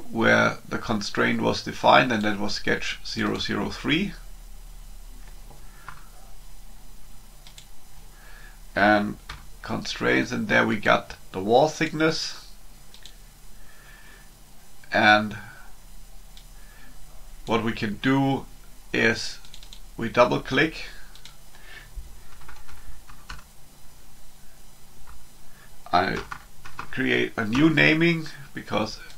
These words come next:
now, which doesn't make too much sense with, uh, two constraints only, but it may make sense if you have a lot more constraints. Now we can make equal sign,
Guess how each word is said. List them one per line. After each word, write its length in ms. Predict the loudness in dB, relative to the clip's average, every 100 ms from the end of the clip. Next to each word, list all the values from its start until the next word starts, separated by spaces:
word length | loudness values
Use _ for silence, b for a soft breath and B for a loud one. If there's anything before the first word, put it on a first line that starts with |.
| -6
now, 560 | 4 8 10 8 4 -4 B B B
which 340 | 4 6 6 8
doesn't 340 | 8 8 4
make 240 | 4 4
too 160 | 2 2
much 320 | 4 4 2
sense 520 | 2 4 4 0 -2
with, 320 | -2 -2 -4 -2
uh, 200 | -2 -2 -6 -10 -4
two 200 | 2 2
constraints 760 | 2 0 -2 -2 0 0 -2 2
only, 640 | 6 6 6 4 4 2 b b b
but 140 | 2
it 120 | 2 4
may 220 | 6 6
make 460 | 6 2 0 -6 -12 -10 -8
sense 460 | 2 4 4 -2
if 160 | -8 -2
you 80 | 0
have 200 | 2 2
a 60 |
lot 240 | 4 4 4
more 260 | 6 4
constraints. 680 | 4 -4 0 2 2 2 -4 B B B B B B
Now 260 | 10 10 12
we 120 | 6
can 340 | 0 -2 -2 -4 -8 -8 -10 -12 -10
make 240 | -8 -8 -4
equal 320 | -2 2 2
sign, 420 | 2 6 8 8